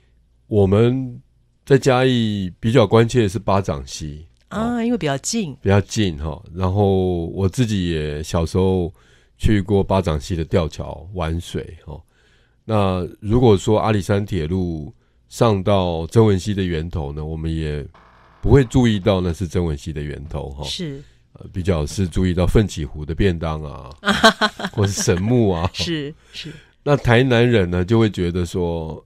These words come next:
Speaker 1: 呃，曾文溪对台南很重要哦。但是我们的印象就是，呃，有个曾文水库。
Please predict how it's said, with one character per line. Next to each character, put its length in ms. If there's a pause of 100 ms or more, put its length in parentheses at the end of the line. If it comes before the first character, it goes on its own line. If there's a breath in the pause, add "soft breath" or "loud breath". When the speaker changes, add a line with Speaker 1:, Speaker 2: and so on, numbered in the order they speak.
Speaker 1:
呃， 100
曾 180
文 160
溪 200
对 260
台 220
南 240
很 80
重 240
要 180 (220)
哦。 160 (420 soft breath)
但 120
是 120
我 140
们 180
的 100
印 180
象 260
就 120
是， 560 (140)
呃， 140
有 140
个 100
曾 200
文 180
水 260
库。 280